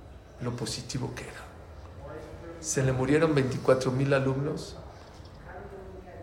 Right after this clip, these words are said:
en muy poco tiempo, de Pesach a Shavuot. Se deprimió, se fue a la cama. No. ¿Qué hizo?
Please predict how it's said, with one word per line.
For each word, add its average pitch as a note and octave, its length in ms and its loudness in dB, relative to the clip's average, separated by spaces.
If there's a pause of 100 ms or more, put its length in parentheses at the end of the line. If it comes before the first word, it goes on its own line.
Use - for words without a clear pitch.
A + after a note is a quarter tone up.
en B2 140 0
muy D#3 140 4
poco - 260 -4
tiempo, G#2+ 260 -6 (440)
de B2 80 0
Pesach C#3+ 400 2
a B2 40 0
Shavuot. A#2+ 440 -4 (1500)
Se - 160 2
deprimió, B2 540 4 (600)
se - 160 0
fue D3 160 8
a D3 40 10
la C3+ 120 8
cama. D3+ 260 4 (1000)
No. - 80 -6 (640)
¿Qué D#3 140 10
hizo? F3+ 380 6